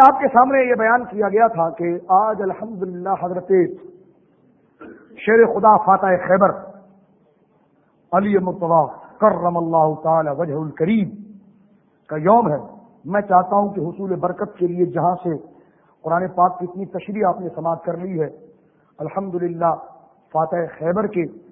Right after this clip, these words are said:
مزین زندگی کے مزین لمحات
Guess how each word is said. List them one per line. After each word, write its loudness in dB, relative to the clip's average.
مزین -2
زندگی -2
کے 2
مزین -4
لمحات 0